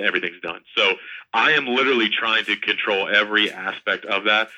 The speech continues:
If there is a paint company out there that is listening right now in the Jacksonville area, give me a call. I will sign you up. You can be our next loyalty member, and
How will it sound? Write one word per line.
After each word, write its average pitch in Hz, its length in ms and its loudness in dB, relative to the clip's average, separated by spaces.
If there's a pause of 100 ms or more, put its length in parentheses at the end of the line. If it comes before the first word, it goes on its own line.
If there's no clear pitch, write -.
(120)
If 104 160 -2
there 123 200 2
is 117 100 2
a 104 180 0
paint 110 320 -2
company 104 360 -4
out 104 200 -2
there 104 120 2
that 98 160 2
is 98 120 0
listening 101 320 -2
right 101 200 0
now 101 180 2
in 98 60 -4
the 92 60 -2
Jacksonville 98 460 -2
area, 101 240 2 (280)
give 170 220 0
me 117 120 2
a 90 60 0
call. 95 300 -2 (180)
I 151 140 2
will 170 220 0
sign 107 180 0
you 95 160 -2
up. 101 220 -2
You 156 240 2
can 151 160 -2
be 123 100 2
our 107 100 4
next 104 200 0
loyalty 98 400 -2
member, 98 320 -4
and 107 180 -2